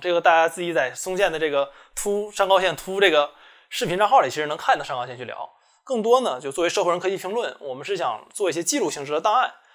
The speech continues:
就是聊一聊山高线本人和他对于入关的一些想法。这个可能你十年之后再听这期节目的时候呢，它还是没有时效性，你还是继续可以听的，这个是我们的一个目标。所以可能我开头先问两个比较很多人都想关心的问题吧。第一个就是山高线这个公共号跟你有关吗？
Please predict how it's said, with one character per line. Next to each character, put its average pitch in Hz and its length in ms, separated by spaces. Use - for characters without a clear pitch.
就 156 120
是 139 40
聊 135 160
一 196 60
聊 160 100
山 180 160
高 196 60
线 190 160
本 139 120
人 117 200
和 165 80
他 160 300
对 185 120
于 170 40
入 185 140
关 185 140
的 196 60
一 175 40
些 202 80
想 160 260
法。 170 200
这 - 100
个 156 120
可 139 80
能 151 120
你 151 60
十 - 160
年 214 160
之 247 60
后 269 100
再 180 100
听 160 140
这 151 80
期 147 100
节 123 140
目 135 100
的 131 60
时 120 80
候 113 140
呢， 110 180
它 170 140
还 165 100
是 185 320
没 160 80
有 220 100
时 - 140
效 196 160
性， 196 140
你 - 20
还 139 80
是 175 80
继 208 100
续 180 80
可 185 60
以 151 80
听 202 240
的， - 140
这 277 140
个 170 80
是 180 100
我 131 80
们 113 100
的 120 80
一 120 60
个 127 60
目 127 120
标。 110 280
所 220 160
以 214 140
可 196 100
能 185 140
我 170 60
开 208 140
头 202 120
先 220 180
问 247 100
两 117 200
个 131 80
比 165 160
较 139 380
很 - 160
多 185 100
人 208 60
都 226 80
想 143 160
关 214 120
心 226 140
的 247 80
问 151 100
题 123 140
吧。 104 200
第 214 80
一 233 80
个 226 80
就 208 80
是 180 220
山 240 240
高 254 100
线 240 160
这 202 80
个 175 80
公 220 160
共 247 120
号 247 200
跟 147 140
你 147 60
有 131 120
关 113 220
吗？ 110 120